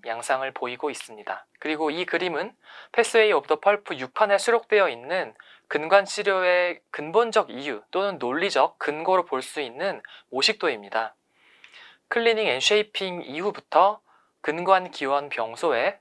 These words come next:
치유가 일어나는 것을 보실 수가 있습니다. 이러한 사실로 미루어 봤을 때 여러 근관 치료 과정 중에 중요하지 않은 것이 없겠지만, 그 중에서 가장 중요한 것은 클리닝 앤 쉐이핑입니다.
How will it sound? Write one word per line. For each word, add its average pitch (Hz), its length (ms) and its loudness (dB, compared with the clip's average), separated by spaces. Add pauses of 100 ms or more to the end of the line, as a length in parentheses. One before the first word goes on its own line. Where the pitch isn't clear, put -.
치유가 196 500 2
일어나는 131 440 -2
것을 120 320 -6
보실 127 320 -6
수가 - 240 -4
있습니다. 101 580 -8 (160)
이러한 208 260 10
사실로 254 340 0
미루어 160 240 2
봤을 - 280 2
때 160 320 0 (260)
여러 185 280 6
근관 170 400 -2
치료 220 260 4
과정 147 320 0
중에 139 460 -6 (260)
중요하지 208 500 6
않은 143 280 2
것이 165 180 -4
없겠지만, 131 800 -4 (340)
그 - 160 -4
중에서 196 360 2
가장 190 540 2 (100)
중요한 147 440 -2
것은 185 400 -4 (220)
클리닝 208 400 2
앤 123 160 -4
쉐이핑입니다. 180 1160 -4